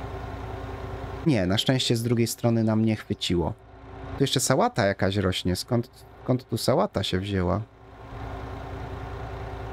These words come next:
Kurde, wiecie, że ja nie, nie pamiętam. Słuchajcie, nie pamiętam, jak mam poustawiane te tunele, to wszystko.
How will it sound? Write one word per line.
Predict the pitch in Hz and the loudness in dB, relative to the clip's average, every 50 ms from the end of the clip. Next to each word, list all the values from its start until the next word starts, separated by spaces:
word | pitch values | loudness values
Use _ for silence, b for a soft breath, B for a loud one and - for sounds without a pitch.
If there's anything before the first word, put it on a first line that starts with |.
| - - - - - - - - - - - - - - - - - - - - - | -8 -10 -10 -10 -10 -10 -8 -8 -8 -8 -10 -10 -10 -10 -10 -10 -10 -8 -10 -4 0
Kurde, | - 147 147 135 120 | 2 2 4 4 4
wiecie, | 107 123 - - 147 | 4 2 2 2 4
że | 127 131 | 4 4
ja | 127 | 4
nie, | 127 127 123 120 - | 4 4 2 2 4
nie | 127 131 131 127 | 4 4 4 4
pamiętam. | - 139 135 135 131 117 107 104 95 - - 87 92 92 107 117 - - - - - - | 2 2 4 4 4 4 4 2 2 2 0 0 0 0 -4 -6 -10 -12 -14 -14 -12 -10
Słuchajcie, | - - 127 120 120 - 131 123 | -2 0 0 0 2 2 4 4
nie | 127 131 | 4 4
pamiętam, | - 139 131 135 139 139 131 - 135 127 | 4 4 4 4 4 2 2 2 2 2
jak | 127 123 123 | 4 4 4
mam | 127 123 120 | 4 4 4
poustawiane | - 120 117 117 - - - 120 117 127 120 110 110 107 98 | 4 2 2 2 2 0 0 2 4 4 4 4 4 4 2
te | - 101 95 | 2 0 -2
tunele, | - - 104 107 110 113 123 127 120 117 | 0 2 2 4 4 6 4 4 2 2
to | - 98 | 0 -2
wszystko. | - - - 147 - - - - 131 135 135 | -2 0 0 -2 -2 -2 -2 0 2 2 2